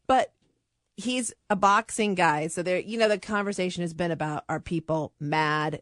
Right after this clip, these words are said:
that this fight is happening? Is it disrespectful to boxers, boxing? What's gonna happen? And then the past week with the press conferences,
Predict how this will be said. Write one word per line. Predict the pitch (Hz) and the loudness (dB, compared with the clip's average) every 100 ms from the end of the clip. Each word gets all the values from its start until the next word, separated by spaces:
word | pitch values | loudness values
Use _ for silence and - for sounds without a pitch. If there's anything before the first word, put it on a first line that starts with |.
| _ | _
that | 156 147 - | -4 -4 -4
this | 165 165 - | -6 -6 -4
fight | 147 143 | -4 -4
is | 131 - | -6 0
happening? | 220 247 240 247 240 233 233 - - _ _ | 4 4 4 2 4 4 0 -6 -20 _ _
Is | 190 196 175 | 2 2 2
it | 185 175 160 - - _ _ _ _ _ _ _ _ _ _ _ 170 - | 2 2 2 -2 -12 _ _ _ _ _ _ _ _ _ _ _ -18 2
disrespectful | 214 - 190 190 - - 185 185 _ 185 185 185 180 - _ - | 2 2 -2 -2 -2 0 2 0 _ 2 4 4 2 0 _ -6
to | 156 160 156 165 _ _ _ _ | -2 0 -2 -6 _ _ _ _
boxers, | 160 160 - - 269 269 262 262 | 4 4 0 -2 4 6 4 2
boxing? | 175 135 135 - - 240 226 226 226 220 - _ - _ _ _ _ _ _ _ _ _ _ | -2 -4 -4 -6 0 2 4 4 0 -4 -8 _ -20 _ _ _ _ _ _ _ _ _ _
What's | 190 202 - | 2 2 2
gonna | 196 175 | -4 0
happen? | 165 160 156 156 151 - _ - | 0 0 -2 -2 -6 -12 _ -4
And | 180 180 | 0 2
then | 190 202 - _ _ _ _ _ _ | 2 2 -4 _ _ _ _ _ _
the | 170 196 | -10 -4
past | 269 311 381 | 2 2 2
week | 202 175 180 - | 0 0 2 -2
with | 185 | -4
the | - | -4
press | - 285 - | 0 0 2
conferences, | 190 165 156 156 131 147 - | -4 -2 -4 -2 -2 -4 -8